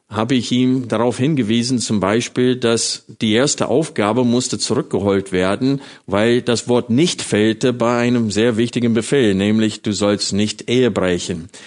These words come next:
Das Wort nicht fehlte, also es war ein Befehl, du sollst Ehe brechen. Und es wurde nachher genannt the Sin Bible, die Sünde-Bibel, äh, weil es aufgefordert hatte zur Sünde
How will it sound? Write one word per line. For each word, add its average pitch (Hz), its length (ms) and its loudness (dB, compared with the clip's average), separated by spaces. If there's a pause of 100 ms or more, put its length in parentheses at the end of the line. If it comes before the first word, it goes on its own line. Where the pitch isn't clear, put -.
(280)
Das 95 160 -2
Wort 110 200 0
nicht 127 180 2
fehlte, 110 480 0
also 113 240 2
es 117 120 -2
war 110 120 2
ein 117 140 2
Befehl, 120 340 2
du 117 100 0
sollst 123 460 0
Ehe 107 220 2
brechen. 98 560 -2 (340)
Und 101 80 -4
es 104 140 -4
wurde 120 240 2
nachher 110 400 0
genannt 110 480 -2
the 101 280 -4
Sin 131 440 0
Bible, 92 500 0 (140)
die 104 80 -2
Sünde-Bibel, 101 720 -2 (420)
äh, 107 60 -6
weil 107 500 2
es 110 160 0
aufgefordert 110 840 0
hatte 104 400 0
zur 110 200 0
Sünde 101 480 2